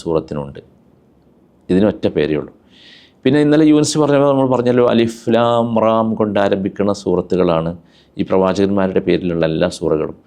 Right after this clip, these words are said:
അതാണ് ഇതും. കാരണം ഇത് ഹൂദാണല്ലോ. ഒന്നാമത്തേത് പറഞ്ഞത് യൂനുസ് ആയിരുന്നു, രണ്ടാമത്തേത് ഹൂദ്,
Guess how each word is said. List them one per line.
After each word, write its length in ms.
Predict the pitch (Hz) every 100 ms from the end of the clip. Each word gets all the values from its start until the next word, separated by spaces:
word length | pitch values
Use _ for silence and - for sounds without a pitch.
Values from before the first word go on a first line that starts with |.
| _ _ _ _ -
അതാണ് 220 | 95 110 113 82
ഇതും. 180 | 80 - _ _
കാരണം 200 | 87 90 92
ഇത് 80 | -
ഹൂദാണല്ലോ. 440 | 98 92 80 73 - 92
ഒന്നാമത്തേത് 420 | 104 107 110 113
പറഞ്ഞത് 240 | 110 104 101
യൂനുസ് 240 | 98 98 -
ആയിരുന്നു, 240 | 95 95 104
രണ്ടാമത്തേത് 420 | 87 95 98 98 95
ഹൂദ്, 280 | 90 85